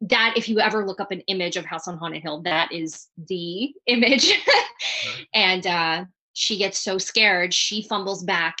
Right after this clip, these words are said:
Speaker 1: into the vat of acid and he watches it happen. And then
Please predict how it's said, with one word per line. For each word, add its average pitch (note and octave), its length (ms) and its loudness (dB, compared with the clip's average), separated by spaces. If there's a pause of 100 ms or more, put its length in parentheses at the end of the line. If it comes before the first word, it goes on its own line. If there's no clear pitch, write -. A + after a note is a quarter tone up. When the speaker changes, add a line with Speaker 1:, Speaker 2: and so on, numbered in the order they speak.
Speaker 1:
into F#3+ 460 -6
the E3+ 100 -8
vat D#3+ 260 0
of E3 120 -8
acid D#3+ 420 -6
and E3+ 180 -12
he F3 140 -8
watches E3+ 480 -6
it F3+ 140 -4
happen. E3+ 560 -6 (360)
And F3+ 160 -2
then F3 160 2